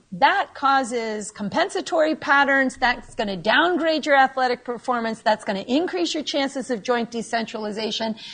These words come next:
So the source of your hamstring strains, your knee problems, and all this stuff is more fascial related than muscle related. I'm gonna quote my friend Gil Hadley here.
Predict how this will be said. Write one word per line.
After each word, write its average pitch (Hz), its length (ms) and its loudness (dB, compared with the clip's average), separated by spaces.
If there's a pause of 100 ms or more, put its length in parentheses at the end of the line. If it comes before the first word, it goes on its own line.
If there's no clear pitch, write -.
(140)
So 233 280 0
the 214 200 -2
source 392 760 0 (360)
of 262 160 6
your 233 300 -2 (120)
hamstring 349 640 0
strains, 294 520 0
your 202 140 -6
knee 294 240 0
problems, 269 680 4
and 226 100 -2
all 370 180 2
this 349 180 0
stuff 233 380 4 (220)
is 226 160 -4
more 285 240 2
fascial 320 580 -2
related 226 480 -2
than 208 300 2
muscle 208 420 0
related. 185 500 -4
I'm 285 200 4
gonna 294 180 4
quote 247 320 2
my 220 180 0
friend 208 300 -6
Gil 190 200 0
Hadley 185 340 -2
here. 180 260 -8